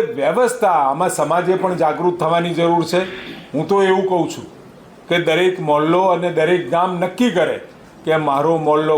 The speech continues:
કુપોષણ મુક્ત મહોલ્લો. સરકારની વ્યવસ્થાઓ સાથે સમાજ જોડાય, સમાજના આગેવાનો જોડાય, રાજનીતિજ્ઞ અને ચૂંટાયેલા પ્રતિનિધિઓ જોડાય અને આ કાર્યક્રમ સરકાર દ્વારા મળતી મદદ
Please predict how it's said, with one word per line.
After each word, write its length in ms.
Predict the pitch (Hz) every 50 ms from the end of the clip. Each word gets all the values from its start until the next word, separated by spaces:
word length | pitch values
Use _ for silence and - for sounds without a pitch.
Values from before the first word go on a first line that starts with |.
| 151 - -
કુપોષણ 520 | 170 175 165 - 165 151 - 160 156 151 151
મુક્ત 240 | 147 143 147 -
મહોલ્લો. 380 | 147 139 135 131 131 120 110 95 - - - - - - - -
સરકારની 720 | - 165 165 180 180 - 240 254 269 254 254 247 247 240
વ્યવસ્થાઓ 600 | 202 214 202 196 202 202 196 - - 180 180 185 190 180
સાથે 320 | 180 180 185 - 202 214 196
સમાજ 420 | - - 185 165 180 202 220 220 185 160 170
જોડાય, 420 | 180 180 175 170 175 190 202 202 - - - - -
સમાજના 600 | - 170 160 160 190 214 220 226 185 202 214 202
આગેવાનો 500 | 196 190 175 185 190 180 180 180 180 180 180
જોડાય, 400 | - 175 170 170 185 190 - - - - - - - - - - - - 139 156
રાજનીતિજ્ઞ 880 | 160 196 233 247 202 220 196 185 190 190 190 254 247 208 220 220 233
અને 180 | 233 226 233 226 220
ચૂંટાયેલા 680 | - 190 196 196 190 220 247 262 269 254 247 240 240 233
પ્રતિનિધિઓ 600 | 220 - 214 214 202 202 190 156 190 196 196 190
જોડાય 540 | 175 160 165 175 196 214 233 254 247 233 202
અને 180 | 185 185 214 220 185 - - 185
આ 140 | 214 240 247 - -
કાર્યક્રમ 500 | 202 202 202 208 214 - - 156 - - - - - - - - - - -
સરકાર 560 | - 165 160 160 165 170 185 202 208 214 214 220 208 - - - 156 147 147
દ્વારા 420 | 147 151 170 170 175 180 185 185 175 175
મળતી 480 | 160 147 151 151 156 160 - 202 202 185
મદદ 240 | 180 180 170 170